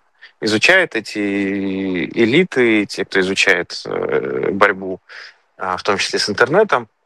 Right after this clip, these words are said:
там Андрея Захарова, не знаю, Александру Прокопенко. Но вот для меня вот это вот проявление недовольства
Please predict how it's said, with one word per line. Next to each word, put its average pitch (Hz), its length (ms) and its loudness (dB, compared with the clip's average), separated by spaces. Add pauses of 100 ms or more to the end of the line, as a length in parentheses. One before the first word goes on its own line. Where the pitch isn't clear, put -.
там - 120 -12
Андрея 117 320 0
Захарова, 92 680 -2
не 76 60 -18 (140)
знаю, - 240 -14 (500)
Александру 117 680 0
Прокопенко. 95 640 -6 (1600)
Но 135 600 4 (2750)
вот 104 420 -4
для 123 260 -2
меня 185 600 2 (260)
вот 113 240 4
это 139 160 4
вот 110 160 0
проявление 117 560 0
недовольства 107 720 0